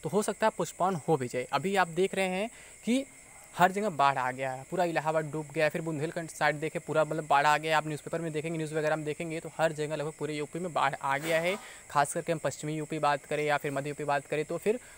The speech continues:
बाढ़ का प्रकोप बहुत ज़्यादा बढ़ गया है। तो अब ये भी एक कारण सामने आ गया है कि exam आपका postpone हो सकता है, और भी कुछ कारण हैं जो यूपी ट्रिपल सी बताना नहीं चाह रहा है। ठीक है,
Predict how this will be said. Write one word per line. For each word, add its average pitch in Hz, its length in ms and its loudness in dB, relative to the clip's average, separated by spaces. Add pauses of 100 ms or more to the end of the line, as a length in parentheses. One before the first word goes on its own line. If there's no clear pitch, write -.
(120)
बाढ़ 143 200 4
का 165 100 -4
प्रकोप 170 300 -2
बहुत 170 260 0
ज़्यादा 151 260 0
बढ़ 135 180 2
गया 123 260 -4
है। 120 140 -6 (300)
तो 226 100 8 (320)
अब 180 100 2
ये 185 180 2
भी 202 120 0
एक 214 100 -2
कारण 175 280 4
सामने 175 360 0
आ 170 100 2
गया 180 200 -2
है 208 160 0
कि 233 240 -6
exam 160 280 2
आपका 175 180 0
postpone 160 360 -4
हो 175 80 -2
सकता - 240 -2
है, 208 140 2
और 151 220 2
भी 170 80 -6
कुछ - 180 -8
कारण 170 320 4
हैं 165 220 -4 (240)
जो 170 100 2
यूपी 180 220 0
ट्रिपल 185 220 -2
सी 208 200 0
बताना 147 340 0
नहीं 139 300 -4
चाह 123 140 -2
रहा 127 140 -8
है। 120 80 -10 (320)
ठीक 208 180 0
है, 143 80 -4